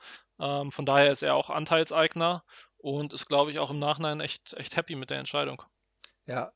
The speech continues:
Speaker 2: ja, genau, dann hab ich die, aber guck, das war genau so das, was ich vorhin nämlich beim Laufen schon so ein bisschen, wo ich schon ein bisschen schon rein nochmal, äh, in die Story reinkommen konnte. Ähm, pitcht doch vielleicht nochmal den Leuten, die euer,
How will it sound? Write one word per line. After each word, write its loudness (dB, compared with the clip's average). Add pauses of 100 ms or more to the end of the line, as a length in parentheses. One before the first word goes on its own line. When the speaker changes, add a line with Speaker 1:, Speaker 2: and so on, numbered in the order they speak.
(140)
Speaker 2:
ja, 0
genau, 0
dann 2
hab -2
ich -4
die, 0
aber 2
guck, -4
das -8
war -2
genau 2
so -2
das, 0
was -4
ich -6
vorhin 2
nämlich -2
beim -2
Laufen 2
schon -6
so -6
ein -10
bisschen, 0 (380)
wo -4
ich -6
schon -4
ein -8
bisschen -2
schon -4
rein 2
nochmal, 2
äh, -8
in -6
die -2
Story 2
reinkommen -2
konnte. -6 (380)
Ähm, -4 (340)
pitcht 0
doch 4
vielleicht 2
nochmal 4
den 0
Leuten, 4 (140)
die -10 (140)
euer, 6